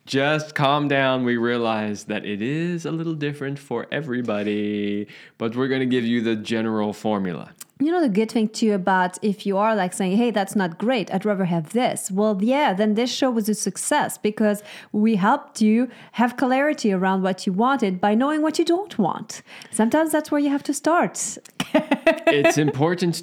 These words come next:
Speaker 1: to know what you don't want. I was just working with a client recently, and he was great. He had his whole list of all the things he wanted in a woman. And I said, "Well, do you have your list of deal breakers? The things you don't want?"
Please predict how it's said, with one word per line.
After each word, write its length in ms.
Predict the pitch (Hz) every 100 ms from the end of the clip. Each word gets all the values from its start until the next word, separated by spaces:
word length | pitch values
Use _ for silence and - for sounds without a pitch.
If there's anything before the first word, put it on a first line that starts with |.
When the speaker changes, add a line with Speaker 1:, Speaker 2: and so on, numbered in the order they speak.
| -
Speaker 1:
to 80 | 143
know 260 | 139 139 139 139 113 101
what 340 | 120 123 -
you 60 | 104
don't 540 | - 104 101 202 -
want. 800 | - - 247 - 285 151 294 - -
I 140 | - 107
was 140 | -
just 240 | 120 - -
working 480 | 104 110 113 110
with 160 | 113 107
a 60 | 101
client 420 | - 107 104 -
recently, 680 | 104 107 104 - 98 95 90
and 420 | 92 98 92 92 - - - -
he 140 | 113
was 140 | 131 113
great. 260 | 139 165
He 60 | 104
had 120 | 110
his 120 | 104
whole 400 | - 123 139 127
list 280 | 120 139 139
of 100 | 95
all 120 | 104 123
the 60 | 120
things 220 | 123 123 120
he 140 | 117
wanted 520 | 98 101 120 113 110
in 120 | 107
a 40 | 101
woman. 280 | 131 151 95
And 80 | 85
I 40 |
said, 180 | - 95
"Well, 100 | 95
do 120 | 90
you 80 | 90
have 220 | 98 110
your 100 | 107
list 240 | 104 113 -
of 180 | 78 -
deal 200 | 92 104
breakers? 580 | 113 127 147 175 175 _ _ _ _ _ _
The 100 | 101
things 320 | - 104 85
you 120 | 90 82
don't 320 | 85 95 -
want?" 320 | 123 160 165